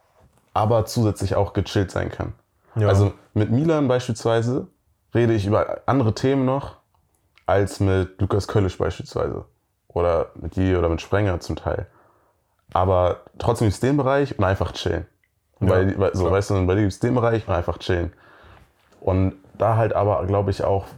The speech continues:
Speaker 1: vor allem das, was bei mir super wichtig ist, ist, dass du erkennst, dass Freunde da sind und klatschen, wenn du Erfolg hast, aber auch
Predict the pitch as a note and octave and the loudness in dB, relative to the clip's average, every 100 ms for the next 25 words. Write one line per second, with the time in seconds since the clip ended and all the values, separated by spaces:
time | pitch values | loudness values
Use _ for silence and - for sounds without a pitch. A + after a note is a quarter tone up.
0 | - - F#2+ F#2+ F#2+ F#2+ - F2 - - | -18 -4 -2 0 0 0 -2 -4 -4 -4
1 | F2+ G2 G2+ G2+ F#2+ F#2+ F2+ F2+ F2 - | 0 0 0 -2 -2 -2 -4 -4 -6 -6
2 | - F2+ F2 - _ _ _ _ _ _ | -2 -2 -2 -12 _ _ _ _ _ _
3 | _ _ - F#2+ F2 - A#2 B2+ - G2 | _ _ -2 0 0 0 0 0 -2 -4
4 | F2+ - - - - A#2 C#3 C#3 C3 G2+ | -4 -6 -18 -10 -2 0 2 0 0 0
5 | A2+ G#2 G#2+ G2 - - - - - F2+ | 0 2 0 -2 -8 -18 -20 -10 -2 -2
6 | - - C3 - D#3 G3 A2 A2+ G#2 G#2 | -2 -4 -4 -2 -4 -4 -4 0 -2 -2
7 | B2+ C#3+ E3 F3 - _ _ _ _ _ | -4 -4 -6 -8 -12 _ _ _ _ _
8 | _ _ _ _ _ _ _ _ - G#2+ | _ _ _ _ _ _ _ _ 0 2
9 | A2+ F2 G2+ G2 | 2 2 2 0